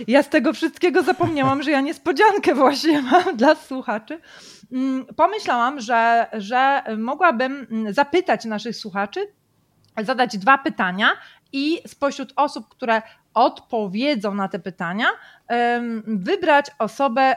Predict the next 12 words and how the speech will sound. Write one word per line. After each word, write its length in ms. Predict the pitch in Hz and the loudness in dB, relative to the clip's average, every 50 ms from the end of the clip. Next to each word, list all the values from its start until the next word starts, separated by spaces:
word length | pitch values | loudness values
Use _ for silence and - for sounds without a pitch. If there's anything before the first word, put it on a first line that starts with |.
| - 226 | -2 -8
której 260 | - - 254 240 233 | -10 -6 -4 -4 -4
przyznam 400 | - - - 233 196 226 220 208 | -4 -6 -10 -8 -4 -4 -2 -2
nagrodę. 400 | 202 226 214 214 196 165 156 160 | -2 -2 -2 -2 -4 -4 -6 -8
Nagrodą 540 | 160 185 196 190 220 294 415 480 415 370 277 | -6 -6 -6 -4 -2 -2 -2 0 -2 -2 -2
jest, 540 | 240 208 185 190 208 247 320 - - _ - | -4 -4 -4 -4 -4 -6 -6 -8 -14 _ -10
em, 400 | - 220 214 214 208 202 196 202 202 - _ _ _ - | -6 -4 -2 -2 -2 -4 -6 -8 -12 -12 _ _ _ 0
badanie 360 | - 240 226 311 403 415 392 | 0 2 2 2 -2 -2 -6
psychometryczne, 960 | - - - 285 247 262 247 233 226 - 277 262 294 - - - 247 233 220 | -10 -10 -8 -6 -6 -4 -4 -4 -6 -6 -8 -10 -10 -10 -10 -8 -6 -6 -4
o 80 | 196 208 | -6 -8
którym 280 | - - 226 226 226 214 | -10 -10 -8 -8 -8 -8
wspomniałam, 600 | - - _ 214 208 214 214 214 202 196 202 202 | -10 -10 _ -6 -6 -4 -4 -4 -4 -4 -6 -6
disk 400 | 180 214 240 233 - - - - | -8 -8 -10 -10 -10 -14 -20 -20